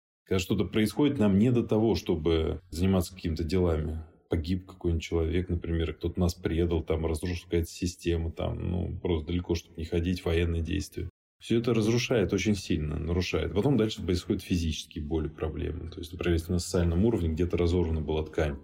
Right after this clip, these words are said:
жизни, естественно, психология тоже страдает. Поэтому вот, э, механика основная. Ну и, соответственно, много исследований тоже. Было исследование Аниты Келли из Университета Нотр-Дам. Она показала то, что, например, люди, которые сокращают количество повседневной лжи, у них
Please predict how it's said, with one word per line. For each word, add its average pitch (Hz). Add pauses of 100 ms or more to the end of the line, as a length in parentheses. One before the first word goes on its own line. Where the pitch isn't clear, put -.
жизни, 78
естественно, 101
психология 82
тоже 78
страдает. - (460)
Поэтому 107
вот, 123
э, 92
механика 90
основная. 80 (280)
Ну 147
и, 135
соответственно, 131
много 104
исследований 92
тоже. 80
Было 90
исследование 95
Аниты 90
Келли 107
из 87
Университета 92
Нотр-Дам. 85
Она 82
показала 90
то, -
что, -
например, 85
люди, 87
которые 85
сокращают 87
количество 90
повседневной 92
лжи, 107
у 120
них 95